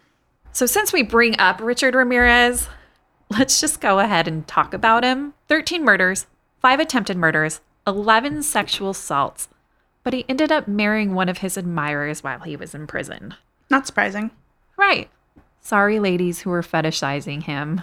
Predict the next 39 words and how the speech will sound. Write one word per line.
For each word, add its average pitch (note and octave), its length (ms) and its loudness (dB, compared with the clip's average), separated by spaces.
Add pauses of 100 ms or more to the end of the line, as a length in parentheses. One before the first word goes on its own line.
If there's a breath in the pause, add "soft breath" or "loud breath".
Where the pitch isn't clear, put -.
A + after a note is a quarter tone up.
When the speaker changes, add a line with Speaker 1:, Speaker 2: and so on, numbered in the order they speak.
Speaker 1:
He F#3+ 200 -2
married G#3+ 440 2
somebody F3 420 2
before D#3+ 380 -2
he G3+ 100 0
died. D3+ 560 0 (320)
He A3 200 0
ended C4+ 200 4
up C#4 160 4
marrying G3 320 4
a F3 60 0
freelance G3 580 2
magazine E3+ 480 0
editor, F#3 460 2 (100)
Doreen A3+ 580 0
Leoy, E3 600 0 (240)
who B3 100 0
had A3+ 180 4
begun A#3 360 2
correspondence F3+ 680 2
with F3 120 -2
him F3 100 -2
shortly G3+ 380 0
after E3 320 -2
his D#3+ 180 -4
arrest. - 540 -2 (500)
But G3 140 0
the G#3 80 -2
most G3 300 0
disturbing B3+ 640 0
story G3+ 360 4
has F3+ 200 2
to G3+ 80 -6
be F3+ 140 0
the F#3 100 0
one E3+ 240 4
of E3+ 100 -2
Cindy C4 520 -4 (120)
Hayden, D3+ 440 -6